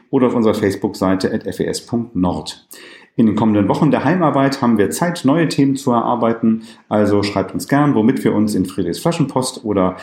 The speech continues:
anders auf den digitalen Kanälen der Friedrich-Ebert-Stiftung mal beschäftigen sollen. Für heute war's das.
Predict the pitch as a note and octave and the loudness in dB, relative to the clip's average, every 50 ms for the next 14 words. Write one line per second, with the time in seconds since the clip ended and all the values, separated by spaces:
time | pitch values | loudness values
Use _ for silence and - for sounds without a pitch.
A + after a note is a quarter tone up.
0 | - - - _ _ A#2+ B2+ B2 A2+ - - - G2+ - - G#2 F#2+ G2 F#2+ G#2 | -18 -20 -20 _ _ 0 2 2 0 0 -2 -4 -4 -2 -2 -2 0 0 0 0
1 | G#2+ G#2 - G#2 G2 G2 G2+ G2+ - G#2 G2 G2 G2 G2 F#2+ G2+ G2+ - - A2+ | -2 0 0 -2 0 0 -2 -2 -2 0 2 2 2 2 2 0 0 0 -4 -4
2 | G#2+ G#2 - F2 E2+ E2+ E2 - - G2+ - - G#2 G2+ G2+ G2+ G2+ - - _ | -2 -2 -2 -2 -2 -2 -6 -6 -8 -10 -6 -4 -2 -2 -2 -4 -10 -16 -4 _
3 | A#2 A#2 - C3 - G#2+ F#2 - - F2+ E2 D#2 D2+ D#2+ - - - - - _ | 0 0 0 0 -2 -2 -4 -2 -4 -4 -4 -4 -4 -4 -6 -6 -10 -12 -16 _
4 | _ _ - - - - - _ _ _ _ _ - A#2+ A2 C3 C#3+ C#3+ B2 A2 | _ _ -20 -20 -20 -20 -20 _ _ _ _ _ -6 -2 0 0 0 0 0 0
5 | D#3+ G#3+ G#3 - - F#3 F3 - - - - G#3+ - | 2 0 0 0 0 0 0 0 -2 -6 -6 -8 -10